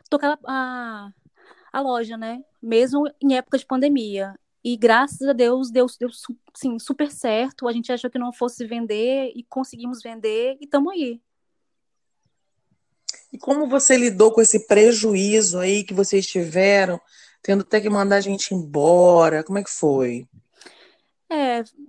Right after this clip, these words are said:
Speaker 1: é chato, né? Porque você espera sempre crescer, ir pra frente e não voltar, né? Nu-, e na-, e nu-, e, e nunca regredir, né? Nos planos. Mas é,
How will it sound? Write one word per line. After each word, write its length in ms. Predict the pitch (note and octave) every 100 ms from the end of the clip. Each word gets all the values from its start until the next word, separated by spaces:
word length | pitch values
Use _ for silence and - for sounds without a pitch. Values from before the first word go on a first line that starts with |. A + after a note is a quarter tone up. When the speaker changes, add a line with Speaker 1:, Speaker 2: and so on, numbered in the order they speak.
| _
Speaker 1:
é 100 | F4+
chato, 480 | - B3+ D4 C4+ C4
né? 160 | C4
Porque 300 | C4 B3+ -
você 160 | A#3+ C4+
espera 380 | B3 - B3+ B3+
sempre 400 | - C#4+ D4 C#4+
crescer, 760 | D4 C4 B3 - G#3+ A3+ C4+ -
ir 200 | B3+ C#4+ -
pra 160 | D4+
frente 560 | D4 B3 G#3 G#3 - A#3+
e 40 |
não 420 | A3+ A#3 C4 D4 C#4+ _
voltar, 600 | G#3 C#4 C#4+ C4 G3+ F#3+
né? 340 | G3 G#3+ A#3 B3 -
Nu-, 160 | A3+ _ _ _
e 80 | A#3+
na-, 160 | A#3 -
e 60 |
nu-, 100 | A#3+
e, 300 | - A#3 A3 - _ A#3
e 60 |
nunca 200 | B3+ C#4
regredir, 680 | B3+ C4+ C#4 C4 G3+ G#3 F#3+ _ _
né? 380 | G#3 G#3+ A3+ B3 _ _ _ _
Nos 200 | A#3 A#3
planos. 680 | - G#3+ F#3+ F3+ F#3 - _ _
Mas 760 | A3+ C4 C#4 C#4 C#4+ C#4+ B3+
é, 520 | C4+ C4 B3+ B3 A3+